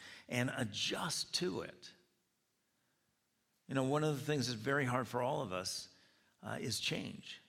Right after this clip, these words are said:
You know, most of us don't like change. And yet, it's a necessity in our lives. We have to always be changing because God has for us to go from glory to glory.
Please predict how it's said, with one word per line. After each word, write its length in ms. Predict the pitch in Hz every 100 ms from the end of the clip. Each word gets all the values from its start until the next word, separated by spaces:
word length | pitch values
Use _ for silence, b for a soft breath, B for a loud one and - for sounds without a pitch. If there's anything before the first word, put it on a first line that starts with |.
| _ _ _ _ _ _ _ -
You 80 | 123
know, 80 |
most 300 | 120 143 165
of 80 | 185
us 140 | 185 -
don't 360 | 120 127 151
like 220 | 110 110
change. 580 | - - 104 - - - - _ b b b b b b b b b
And 160 | 127 127
yet, 160 | 139 - - - - - _ _ -
it's 220 | 120 120
a 60 |
necessity 760 | 117 110 - 160 135 - 104 101
in 100 | 98
our 140 | 95
lives. 420 | 98 90 85 - -
We 180 | 123
have 200 | 120 127 123
to 60 |
always 440 | 113 117 139 127 107
be 120 | 110
changing 600 | - - 139 131 101 98
because 340 | 101 143 151
God 320 | 104 131 143 131
has 320 | 127 - -
for 160 | -
us 140 | 107 -
to 80 | 117
go 180 | 113
from 200 | 117 127
glory 320 | 104 95 101 104
to 60 |
glory. 400 | 139 156 165 -